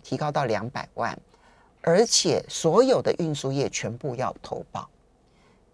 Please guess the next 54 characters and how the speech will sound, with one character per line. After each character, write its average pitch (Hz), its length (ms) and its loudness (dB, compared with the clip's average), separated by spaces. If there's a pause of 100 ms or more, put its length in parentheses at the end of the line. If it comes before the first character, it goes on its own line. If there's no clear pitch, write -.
并 294 260 6
且 - 340 2 (440)
当 220 200 2
时 135 220 2
也 127 160 0
就 - 360 6
有 139 200 0
一 220 80 6
连 147 180 6
串 147 220 -4
的 117 80 -2
注 135 240 -6
意， - 180 -4
就 151 140 -2
司 180 260 -2
法 139 280 -2
单 127 180 -4
位 139 140 -4
开 - 240 -6
始 143 120 -10
在 143 240 -2
判 226 340 -2
决 107 260 -2
人 110 220 -2
命 147 320 -2
上 110 340 -2
面， 123 220 -4 (420)
那 240 100 4
个 - 160 6
额 131 100 6
度 151 160 0
大 160 200 -2
幅 - 120 -8
度 131 160 -6
的 - 120 -8
增 - 240 -12
加。 127 180 -6
我 - 40 -4
现 269 140 2
在 254 60 -2
看 220 180 -2
到 208 140 0
有 139 160 2
一 175 60 0
千 165 260 -2
万、 160 160 -4
两 107 160 -8
千 135 240 -4
万、 131 140 -8
三 123 240 -6
千 123 200 -8
万 117 200 -8
的 - 160 -16
案 117 180 -6